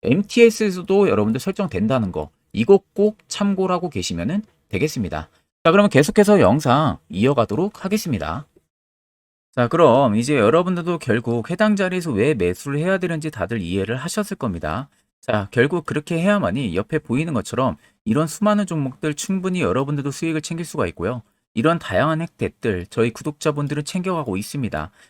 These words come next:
제가 영상 초반에도 여러분들 말씀해드렸지만 이번 이 던전 앤 파이터 모바일 자체가 중국 시장에 사 년 만에 들어왔는데 첫 스타트를 끊자마자 매출 스토어 일 위를 달성하고 있다라는 거,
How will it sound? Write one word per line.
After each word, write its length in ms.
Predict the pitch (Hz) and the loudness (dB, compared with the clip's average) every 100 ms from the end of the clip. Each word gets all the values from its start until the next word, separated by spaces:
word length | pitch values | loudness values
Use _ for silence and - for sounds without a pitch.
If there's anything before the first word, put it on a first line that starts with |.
| _ - | _ -2
제가 160 | 135 | 2
영상 260 | 117 143 190 | 4 2 -2
초반에도 440 | - 202 208 196 | -2 2 2 4
여러분들 320 | 160 127 147 147 | 0 0 -2 -2
말씀해드렸지만 960 | 90 - 147 196 185 - 107 139 92 - - - | -4 -2 -4 -4 -6 -4 -4 -2 -4 -10 -20 -4
이번 300 | 127 170 160 | -2 0 0
이 120 | 156 | -2
던전 340 | - 110 147 175 | 0 0 0 -2
앤 120 | 170 | -4
파이터 580 | 170 165 - 127 80 - _ _ _ - | -4 -6 -6 -6 -4 -6 _ _ _ -4
모바일 340 | 113 170 185 | 0 4 4
자체가 540 | 180 87 - 95 117 82 | 2 -4 -4 -2 -2 -2
중국 360 | - 127 190 - | -4 -4 -4 -6
시장에 460 | - 98 117 107 | -4 -2 -2 -4
사 260 | - - 208 | -6 -4 0
년 220 | 214 208 | 2 2
만에 240 | 185 170 | -2 -4
들어왔는데 880 | 160 156 143 98 82 87 85 135 117 - - _ - | -6 -4 -2 0 -2 -6 -6 -6 -6 -10 -20 _ -8
첫 260 | - 185 _ _ _ _ | 0 0 _ _ _ _
스타트를 480 | - 220 220 208 196 | -2 -2 0 0 0
끊자마자 640 | 196 185 - 175 160 175 | -2 -2 -2 -2 0 0
매출 400 | 127 85 - 160 | -2 -4 -4 -8
스토어 340 | 147 - 156 - | -8 -2 -2 0
일 220 | 196 202 | -2 0
위를 200 | 208 202 | 0 0
달성하고 480 | 104 85 113 135 117 | -2 -6 -4 -4 -4
있다라는 360 | - 104 90 82 | -4 -4 -4 -4
거, 160 | 80 | -8